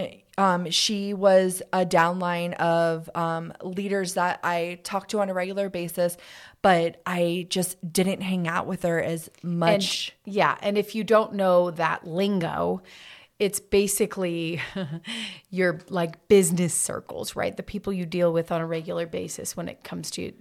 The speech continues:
Speaker 2: you know, your
Speaker 1: Well,
Speaker 2: business.
Speaker 1: the downline of, like, sixty thousand distributors, it's so hard to keep everything going. Um, with also we had
Speaker 2: You
Speaker 1: usually
Speaker 2: just slip that in there. With a downline of sixty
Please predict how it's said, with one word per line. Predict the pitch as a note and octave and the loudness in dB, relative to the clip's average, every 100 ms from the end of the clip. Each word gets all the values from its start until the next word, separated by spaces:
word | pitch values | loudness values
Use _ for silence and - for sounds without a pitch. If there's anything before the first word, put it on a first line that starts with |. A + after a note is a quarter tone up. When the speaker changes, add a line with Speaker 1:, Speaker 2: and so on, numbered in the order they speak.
| F3 G3+ | -14 -6
Speaker 2:
you | F3+ | -4
know, | D#3+ E3 | -4 -4
your | D#3+ | -4
Speaker 1:
Well, | F#3+ F#3 | 2 2
Speaker 2:
business. | F3 - | 0 -4
Speaker 1:
the | G3 | -2
downline | F3+ F3 F#3 F3+ E3+ | 0 0 0 -2 -4
of, | D3 D#3+ | -4 -4
like, | D#3 | -4
sixty | - F3 - F3+ | -4 -4 -4 0
thousand | E3 E3 E3 | 2 2 0
distributors, | D#3 - E3 E3 E3+ D#3+ | -4 -4 -4 -4 -4 -4
it's | |
so | - F3 | 0 0
hard | E3 E3+ E3 D#3+ | 0 0 2 2
to | D#3 D#3 - - - | 0 0 -4 -8 -6
keep | A3 G3+ | -4 0
everything | F3 F3 E3+ D#3+ D3 D#3+ | 0 0 -2 -4 -4 -2
going. | D#3+ E3 D#3+ D3+ D#3+ - - - | 2 2 2 -4 -8 -10 -10 2
Um, | F3+ D#3+ D#3+ | 4 4 2
with | E3+ | 0
also | F3 F3+ - | 2 2 2
we | F3 D#3+ F3 | 2 0 -4
had | - F#3 F3 D#3 - | -4 0 0 -2 -14
Speaker 2:
You | - - _ G3+ G3 | -20 -20 _ -4 0
Speaker 1:
usually | C4+ | 2
Speaker 2:
just | C#4 D4 | 2 2
slip | G#3+ F#3+ - | 4 4 2
that | E3+ E3 | 2 0
in | E3 | -2
there. | E3+ E3+ - - - _ _ _ _ _ - | -4 -6 -10 -20 -20 _ _ _ _ _ -14
With | B3+ C#4 | -8 -2
a | C4+ | 0
downline | C4+ C4 B3 A#3 A#3 A3+ A3 | 2 0 -2 -2 -2 -6 -8
of | A#3 G#3+ F#3+ | -8 -8 -8
sixty | - - B3+ - - G#3+ G3 | -10 -8 -8 -8 -10 -10 -12